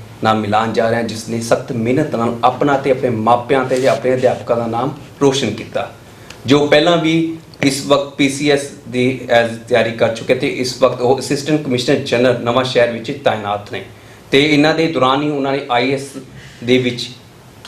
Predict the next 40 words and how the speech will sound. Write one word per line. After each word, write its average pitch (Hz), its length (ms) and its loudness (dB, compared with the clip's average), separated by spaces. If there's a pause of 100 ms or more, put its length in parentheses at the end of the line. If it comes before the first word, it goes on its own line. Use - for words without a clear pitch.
(120)
ਤੀਹਵਾਂ 165 320 4
ਰੈਂਕ 123 200 4 (140)
ਹਾਸਲ 117 280 0
ਕਰਕੇ 110 420 -6 (540)
ਉੱਚ 143 180 0
ਪਦਵੀ 113 360 0
ਨੂੰ, 127 220 0
ਇਸ 131 180 -2
ਮੁਕਾਮ 110 340 2
ਨੂੰ 131 160 -2 (220)
ਹਾਸਲ 117 240 -2
ਕੀਤਾ। - 440 -12 (580)
ਜੀ 151 200 4
ਹਾਂ, 131 240 0
ਗੱਲ 147 200 4
ਕਰਨ 147 200 2
ਲੱਗੇ 147 160 -2
ਹਾਂ 160 60 0
ਡਾਕਟਰ 135 340 0
ਗੁਰਲੀਨ 113 500 -8
ਜੀ - 120 -12
ਦੀ। - 80 -16 (560)
ਆਓ 127 100 4
ਉਹਨਾਂ 143 240 0
ਨਾਲ 139 100 -4
ਗੱਲ 117 180 -2
ਕਰਦੇ 127 260 -2
ਹਾਂ। 131 80 -4
ਡਾਕਟਰ 127 200 -2
ਗੁਰਲੀਨ 127 300 -2
ਜੀ, 139 100 -6
ਸਾਡੇ 117 240 -4
ਪ੍ਰੋਗਰਾਮ 117 360 -6
'ਚ - 20 -14
ਤੁਹਾਡਾ 113 200 -6
ਸਵਾਗਤ 113 520 -6
ਹੈ। 135 80 0
ਸਤਿ - 260 -6
ਸ਼੍ਰੀ 101 200 -10
ਅਕਾਲ। - 160 -8